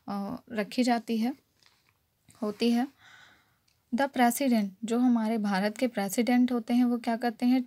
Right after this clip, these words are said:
Take the salute of the Republic Day Parade। यानी इस दिन जो, अ, रिपब्लिक डे पे जो परेड निकलती है, उसको वो सैल्यूट करते हैं यानी सलामी देते हैं। अब पढ़ते हैं हम गांधी जयंती के बारे में कि गांधी जी कौन थे और उनका बर्थडे कब होता है, गांधी जयंती क्यों मनाई जाती है।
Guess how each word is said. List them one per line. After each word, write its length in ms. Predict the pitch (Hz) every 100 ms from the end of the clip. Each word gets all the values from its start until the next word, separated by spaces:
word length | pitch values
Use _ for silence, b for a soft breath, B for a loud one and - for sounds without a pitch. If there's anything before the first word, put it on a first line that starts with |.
| -
Take 220 | 240 247
the 200 | 262 262
salute 360 | 214 202 220 233
of 200 | 233 220
the 160 | 240 233
Republic 520 | 196 196 196 220 247 - -
Day 240 | 202 220 247
Parade। 460 | - 202 196 190 208
यानी 200 | 208 -
इस 120 | 220
दिन 180 | 208 233
जो, 160 | 247 254 B B B 233
अ, 180 | 220
रिपब्लिक 460 | 220 220 220 226 220
डे 120 | 226
पे 160 | 226 247
जो 120 | 240
परेड 400 | 240 202 202 226
निकलती 480 | 240 226 226 220 233
है, 140 | 233 240
उसको 400 | 226 - 233 220
वो 120 | 240
सैल्यूट 480 | - 190 190 220 -
करते 260 | 233 226
हैं 160 | 233 226
यानी 200 | 208 214
सलामी 480 | 214 196 196 202 226
देते 280 | 240 226 233
हैं। 220 | 220 247 B B B B
अब 80 | 269
पढ़ते 320 | - 262 254
हैं 140 | 269 277
हम 120 | 262
गांधी 300 | 214 190 214
जयंती 420 | 240 233 233 247
के 120 | 247
बारे 260 | 226 226 220
में 240 | 226 233
कि 140 | 240 220
गांधी 320 | 202 196 220
जी 140 | 226
कौन 340 | 233 220 220 220
थे 140 | 233
और 160 | 226 214
उनका 220 | 202 220
बर्थडे 440 | 202 196 208 214
कब 220 | 220 226
होता 240 | 214 214 208
है, 180 | 214 233
गांधी 260 | 208 208
जयंती 300 | 208 208 208
क्यों 180 | 214 226
मनाई 260 | 220 214 214
जाती 280 | 220 214
है। 80 | 262